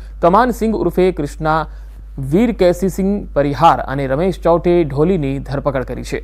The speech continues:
બંને આરોપીઓ પાસેથી છોતેર હજારની મત્તાનો મુદ્દામાલ પણ કબજે કરાયો. છેલ્લા એક વર્ષથી વોચમેનની નોકરી છોડી દીધી હતી, જે દિવાળીના તહેવાર દરમિયાન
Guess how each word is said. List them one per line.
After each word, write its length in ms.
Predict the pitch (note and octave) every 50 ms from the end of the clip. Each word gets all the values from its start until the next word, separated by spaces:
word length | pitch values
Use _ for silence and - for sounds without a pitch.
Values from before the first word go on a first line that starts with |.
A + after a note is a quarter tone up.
| - -
બંને 200 | D#3+ A3 B3+ A#3+
આરોપીઓ 320 | G#3 G3+ G3 G3 G#3+ G3
પાસેથી 420 | F3+ E3 D#3 - F3+ D#3 F3+ F3+
છોતેર 300 | E3 - C#3+ C#3+ E3 D3+
હજારની 380 | C#3+ C#3 B2 - C#3+ D3+ D3 D#3
મત્તાનો 440 | C#3 C3+ - - C#3 C3+ C#3 C3 - - - - - -
મુદ્દામાલ 440 | D#3 D#3 D3 E3+ D3 C3+ C3+ C3+ C3+
પણ 160 | D#3 D3+ E3
કબજે 280 | D3+ D#3 C3+ C3+ C#3 B2
કરાયો. 280 | C3 A#2+ A#2+ A2+ G2+ - - - - - - -
છેલ્લા 180 | - E3+ F3
એક 180 | F#3+ G#3+ G#3 G3+
વર્ષથી 380 | G3+ G3 - - - G#3 A3+
વોચમેનની 560 | G#3 D#3 D3 D3 - - D#3 D#3 D#3 D#3+ E3 D#3
નોકરી 320 | C#3 C3+ C3+ - C#3+ C#3
છોડી 280 | C3 - - C#3 E3 F#3
દીધી 220 | F3+ F3 E3+ F3
હતી, 360 | E3+ E3+ - E3+ E3+ F3+ F3
જે 160 | D3 D3+ C#3
દિવાળીના 420 | B2+ C3 B2+ C3+ C#3 D3 C#3+ C#3+ C3
તહેવાર 380 | - B2+ B2 C3 C#3+ D#3 E3
દરમિયાન 420 | C#3+ C#3+ C3+ B2+ C#3 C#3+ C#3+ C#3+